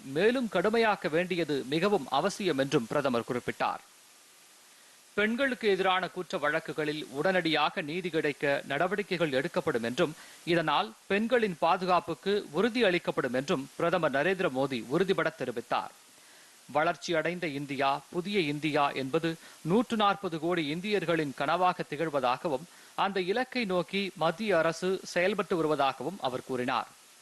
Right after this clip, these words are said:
மக்கள் தங்களுக்கு நியாயம் கோரி அணுகும் மாவட்ட நீதிமன்றங்களே இந்திய நீதி பரிபாலனைக்கு அடித்தளமாக விளங்குவதால் அவற்றை மிகுந்த திறன் படைத்ததாகவும், நாளுக்கு நாள் நவீனமயமாக்கலை உள்ளடக்கியதாகவும் மாற்றியமைக்க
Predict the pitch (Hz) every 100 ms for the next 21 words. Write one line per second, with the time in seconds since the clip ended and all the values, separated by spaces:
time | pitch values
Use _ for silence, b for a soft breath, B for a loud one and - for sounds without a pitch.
0 | - - - - - - 143 151 - 156
1 | 139 143 143 147 135 127 127 147 175 147
2 | 151 165 139 139 147 143 139 123 135 180
3 | 220 185 156 151 139 135 127 135 160 170
4 | B B B 165 196 208 240 180 185 196
5 | - 170 175 185 175 160 156 156 160 -
6 | 143 202 220 202 180 180 185 139 156 139
7 | 139 190 147 - B B 151 185 202 -
8 | 175 - 147 180 220 240 247 190 202 208
9 | 175 160 160 147 139 151 156 196 - B
10 | - 151 185 208 - 165 170 233 143 151
11 | 156 233 226 196 170 175 - 170 135 156
12 | 202 214 - 170 147 143 156 143 269 -
13 | 139 208 233 202 185